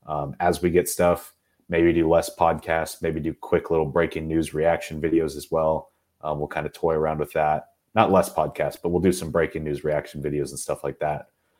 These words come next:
Um, if you're watching on YouTube, like I said earlier, definitely subscribe. Um, it's free. It helps us out a lot. We're on the push for seven thousand subs right now, which is awesome. You guys have just been killing it there.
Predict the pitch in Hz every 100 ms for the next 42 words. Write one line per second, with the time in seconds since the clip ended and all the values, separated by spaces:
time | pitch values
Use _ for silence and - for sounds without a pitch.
0 | _ - 85 80 78 95 98 - 87 95
1 | 95 - 95 92 80 78 76 80 - 95
2 | 95 92 92 - _ _ _ _ _ _
3 | _ - 90 - 90 - - - 90 87
4 | 85 - - 73 71 - - 87 87 85
5 | - _ _ - 69 87 - - 87 78
6 | 73 85 85 85 - 82 78 - 87 -
7 | - - 87 82 73 78 73 73 - 87
8 | 76 82 78 76 69 76 - 80 78 80
9 | 78 - _ _ - 82 82 76 69 73
10 | 69 - - 87 82 82 - 85 82